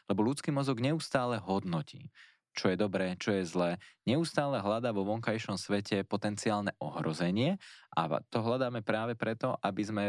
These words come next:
do budúcnosti vedeli upraviť svoje myslenie a jednanie. Lenže mnohokrát to ohrozenie je len v našich predstavách.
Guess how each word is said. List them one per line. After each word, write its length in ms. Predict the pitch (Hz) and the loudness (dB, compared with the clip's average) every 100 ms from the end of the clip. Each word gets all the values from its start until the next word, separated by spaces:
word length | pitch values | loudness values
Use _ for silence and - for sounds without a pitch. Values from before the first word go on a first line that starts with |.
| 98 | 2
do 160 | 107 | 2
budúcnosti 560 | 165 127 101 107 104 - | 2 0 0 -2 -2 0
vedeli 240 | 120 120 | 2 4
upraviť 400 | 110 127 143 98 90 | 2 2 2 0 0
svoje 160 | - 92 92 | 0 0 0
myslenie 400 | 98 104 101 92 | 0 0 2 2
a 80 | |
jednanie. 400 | 85 82 80 78 - _ - | 2 2 0 0 -4 _ 0
Lenže 320 | 92 135 135 | 2 2 0
mnohokrát 720 | 120 135 151 - 117 87 127 - - - | 0 2 0 0 0 0 -2 -4 -16 -6
to 80 | - - | 0 2
ohrozenie 560 | 123 151 139 110 98 101 | 2 2 0 0 0 2
je 120 | 104 | 2
len 80 | 104 | 2
v 80 | 110 | 0
našich 240 | 117 123 | 0 -2
predstavách. 640 | - 120 - 151 98 143 | -2 -4 -2 -2 -2 -6